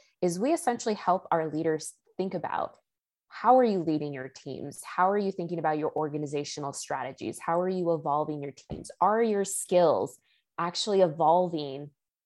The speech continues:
to map to where you t-, where you want your team to go? And so to me, a big piece of it is not just,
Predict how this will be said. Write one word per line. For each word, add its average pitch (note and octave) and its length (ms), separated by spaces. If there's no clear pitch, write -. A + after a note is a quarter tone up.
to A3+ 100
map F3 240
to F#3 120
where E3 200
you E3 160
t-, - 220
where E3 180
you E3 140
want D3+ 180
your C#3+ 120
team C#3 280
to - 120
go? - 400
And F#3+ 120
so G3 200
to - 180
me, B3+ 380
a F3 120
big G#3+ 340
piece - 380
of F3+ 120
it D#3 240
is D#3 300
not A3 280
just, - 460